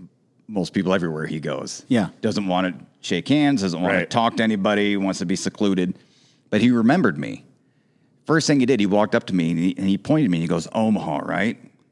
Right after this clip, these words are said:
Speaker 1: And I said, "Yeah, but I work here now." And all of a sudden, we were buddies.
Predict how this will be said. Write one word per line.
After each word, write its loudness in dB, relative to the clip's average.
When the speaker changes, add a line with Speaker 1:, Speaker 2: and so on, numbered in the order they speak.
Speaker 1:
And -2
I 2
said, -2
"Yeah, 0
but -2
I 0
work -2
here -2
now." -4
And -2
all 2
of 2
a 0
sudden, 0
we 0
were -2
buddies. -4